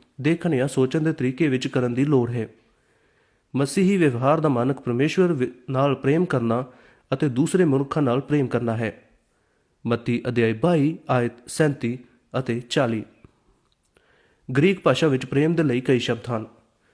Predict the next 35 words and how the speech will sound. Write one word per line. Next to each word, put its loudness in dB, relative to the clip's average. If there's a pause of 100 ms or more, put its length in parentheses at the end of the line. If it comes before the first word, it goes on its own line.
(300)
ਜਿਨ੍ਹਾਂ 2
ਵਿੱਚੋਂ -4 (840)
ਹਰੇਕ 2
ਦਾ 2 (100)
ਅਰਥ -4 (100)
ਅਲੱਗ 2
ਹੈ। -2 (340)
ਮੱਤੀ -2
ਅਧਿਆਇ 2
ਬਾਈ 2
ਵਿੱਚ -2
ਪ੍ਰਯੁਕਤ 0
ਸ਼ਬਦ -2 (340)
ਅਗਾਪੇ 0
ਹੈ -4 (200)
ਅਤੇ -4
ਇਸ -2
ਦਾ 0
ਉਪਯੋਗ 2
ਵਿਸ਼ੇਸ਼ 2
ਰੂਪ 0
ਨਾਲ 0 (680)
ਉਸ -2
ਪ੍ਰੇਮ 4
ਦੇ 4
ਲਈ 6
ਕੀਤਾ 0
ਜਾਂਦਾ 2
ਹੈ -2 (600)
ਜਿਸ 2
ਨੂੰ 4
ਪਰਮੇਸ਼ਵਰ 0
ਵਿਅਕਤ 0
ਕਰਦਾ 0
ਹੈ -2